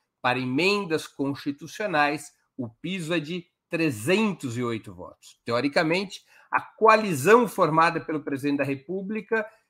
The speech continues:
tem duzentos e sessenta e dois dos integrantes da casa,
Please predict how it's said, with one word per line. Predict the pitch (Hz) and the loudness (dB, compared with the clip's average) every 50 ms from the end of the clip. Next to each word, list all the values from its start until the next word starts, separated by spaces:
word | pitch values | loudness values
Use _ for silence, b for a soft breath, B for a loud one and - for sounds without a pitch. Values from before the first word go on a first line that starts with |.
| _ _ _ | _ _ _
tem | 180 175 196 208 202 202 165 135 | 0 0 0 -2 -4 -8 -12 -8
duzentos | 127 147 151 143 135 107 107 110 139 180 202 226 247 247 240 247 - 220 175 139 139 | -4 -2 0 0 -2 -2 -6 -2 0 2 2 2 2 0 -2 -4 -6 -6 -6 -4 -4
e | 202 202 | -4 -6
sessenta | - - - 147 - - - 170 175 202 196 - 208 | -6 -6 -6 -6 -6 -4 -4 -4 -2 -4 -4 -6 -8
e | 202 | -6
dois | 160 147 147 156 160 165 170 160 | -2 0 2 2 2 2 0 -2
dos | 160 170 175 147 143 | -6 -8 -6 -4 -4
integrantes | 170 190 185 - 226 208 165 143 139 143 147 143 - - | -4 -4 -2 -2 -2 0 0 2 2 2 0 0 -4 -6
da | 156 196 196 | 0 0 0
casa, | 190 - - 156 143 123 110 95 85 - | 2 4 4 6 6 6 4 0 -8 -18